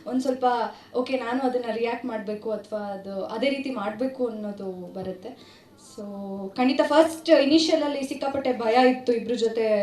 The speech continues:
ಮಾಡುವಾಗ. ಆ, ಕಾಂಬಿನೇಷನ್ ಪೃಥ್ವಿ ಸರ್ ಜೊತೆ ಫಸ್ಟ್ ಸ್ಟಾರ್ಟಿಂಗ್ ಅಲ್ಲಿ ಇದ್ದಾಗ ತುಂಬಾ ಭಯ ಇತ್ತು, ಹೇಗ್ ಮಾಡ್ತೀನೋ ಏನೋ, ಸಿನಿಮಾ ಫಸ್ಟ್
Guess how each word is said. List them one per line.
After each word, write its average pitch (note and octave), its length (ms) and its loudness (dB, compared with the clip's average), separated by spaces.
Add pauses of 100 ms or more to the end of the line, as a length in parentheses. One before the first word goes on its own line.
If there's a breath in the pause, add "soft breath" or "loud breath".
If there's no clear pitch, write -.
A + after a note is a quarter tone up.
(300)
ಮಾಡುವಾಗ. G#3 420 -2 (400)
ಆ, G#3+ 100 2
ಕಾಂಬಿನೇಷನ್ A3 880 -2
ಪೃಥ್ವಿ B3 240 -8
ಸರ್ A#3 220 -2
ಜೊತೆ G3+ 440 -2 (480)
ಫಸ್ಟ್ B3 440 2 (420)
ಸ್ಟಾರ್ಟಿಂಗ್ A3 440 -4
ಅಲ್ಲಿ G3+ 140 -2
ಇದ್ದಾಗ F#3+ 280 -6 (640 soft breath)
ತುಂಬಾ B3+ 260 8
ಭಯ A#3 340 4
ಇತ್ತು, A3+ 280 0
ಹೇಗ್ A3 320 -2
ಮಾಡ್ತೀನೋ G#3 420 -4
ಏನೋ, G3 200 -6
ಸಿನಿಮಾ G#3 540 -4
ಫಸ್ಟ್ G#3 460 -4